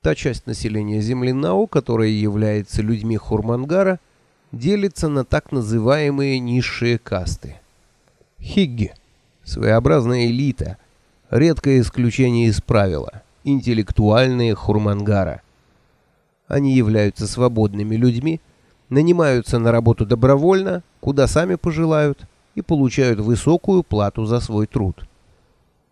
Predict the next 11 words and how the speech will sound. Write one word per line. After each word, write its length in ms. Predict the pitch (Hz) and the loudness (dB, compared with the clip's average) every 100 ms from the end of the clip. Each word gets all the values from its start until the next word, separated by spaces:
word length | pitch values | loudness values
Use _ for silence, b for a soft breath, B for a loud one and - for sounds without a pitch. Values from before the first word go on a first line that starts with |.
| _ _ | _ _
В 120 | - | -4
касту 360 | - 107 - | 0 0 0
Хигги 400 | 107 - 214 170 | -4 -4 -6 -4
попадают 760 | 147 127 - 117 117 175 160 - - | -2 -2 0 0 0 0 0 -4 -8
не 180 | 139 160 | -4 -4
только 400 | - 202 190 196 | 0 2 2 -2
и 220 | - 123 | -4 0
не 120 | 131 | 0
столько 380 | 147 - 127 117 | 0 0 0 0
по 140 | 127 | 0
рождению, 720 | 131 147 139 160 202 202 196 | 2 2 0 -2 -2 0 -2